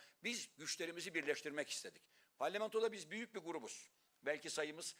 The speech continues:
altıncı en küçük grup ama bizim özgür ağırlığımız çok fazla arkadaşlar. Biz parlamentoda şu an farkındalık yaratan bir grubuz. Farkındalık yaratmaya da devam edeceğiz. Bunu meclis başkanlığı seçiminde de gösterdik. Yirmi kişiyle başladık. Otuz bir kişiye çıkan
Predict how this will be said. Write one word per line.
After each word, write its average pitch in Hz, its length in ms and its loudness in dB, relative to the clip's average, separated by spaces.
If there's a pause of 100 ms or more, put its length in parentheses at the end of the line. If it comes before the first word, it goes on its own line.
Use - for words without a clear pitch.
(160)
altıncı 147 420 0
en 175 200 2
küçük - 300 -10
grup 123 200 -4
ama 139 320 4 (300)
bizim 135 220 -4
özgür 113 320 -4
ağırlığımız 107 480 0
çok - 220 -6
fazla 95 260 -6
arkadaşlar. - 600 -14 (320)
Biz 202 240 -4
parlamentoda 131 600 -2
şu 139 180 -4
an 143 100 -4
farkındalık 127 580 -2
yaratan 127 340 0
bir 117 80 -4
grubuz. 131 480 -4 (260)
Farkındalık 127 520 -4
yaratmaya 117 360 0
da 110 120 0
devam 98 220 -6
edeceğiz. - 380 -12 (240)
Bunu 170 140 -4
meclis 180 300 0
başkanlığı 165 380 0
seçiminde 147 460 -4
de 139 60 2
gösterdik. 107 540 -2 (260)
Yirmi 139 240 -6
kişiyle 120 360 0
başladık. 113 480 -4 (260)
Otuz 120 320 -8
bir 156 80 -2
kişiye - 280 -4
çıkan 160 320 -2